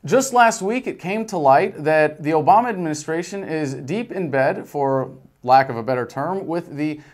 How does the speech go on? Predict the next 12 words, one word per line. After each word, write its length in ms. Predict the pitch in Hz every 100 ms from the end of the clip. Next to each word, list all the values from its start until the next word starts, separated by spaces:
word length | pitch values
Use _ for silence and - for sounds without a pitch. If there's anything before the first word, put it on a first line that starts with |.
| _
content 580 | - 226 226 214 165 -
industry, 420 | 143 131 - 127
all 260 | 120 160 220
the 80 | 196
way 280 | 180 180
from 380 | 160 185 165 160
the 220 | 139 139
copyright 760 | - - 214 262 208 151 139 127
czar 500 | 117 135 123 131 175 - - - 143
down 380 | 214 262 262
to 400 | 254 233 226 220 -
a 440 | 190 185 180 180